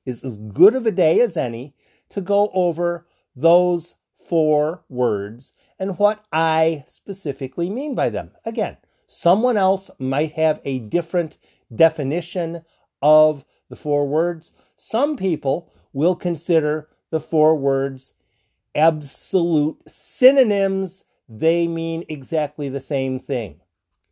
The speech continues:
I would beg to differ. And I think it's important for you to occasionally be reminded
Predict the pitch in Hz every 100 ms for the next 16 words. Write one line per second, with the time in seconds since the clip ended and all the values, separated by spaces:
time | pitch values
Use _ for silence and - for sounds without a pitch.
0 | _ _ - _ _ _ _ _ _ _
1 | _ - 113 123 147 165 175 - 135 147
2 | 123 113 139 135 117 113 - 120 98 127
3 | - 220 277 _ _ _ _ _ _ _
4 | _ _ _ _ _ _ _ _ _ _
5 | _ 175 220 285 262 190 185 202 202 165
6 | _ _ _ _ _ _ _ _ _ _
7 | 190 277 240 185 156 135 147 135 147 147
8 | 160 143 127 131 - 185 190 240 - 247
9 | 269 226 254 240 220 220 175 160 156 170
10 | 170 156 139 127 135 135 147